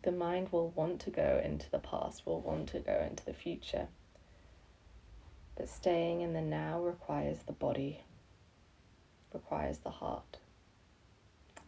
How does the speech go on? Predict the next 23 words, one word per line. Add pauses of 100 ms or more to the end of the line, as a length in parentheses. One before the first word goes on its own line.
So
how
do
we
stay
anchored? (1700)
Anchored
in
the
heart. (2000)
And
it
can
be
really
hard
to
do
this
when
you're
feeling
triggered.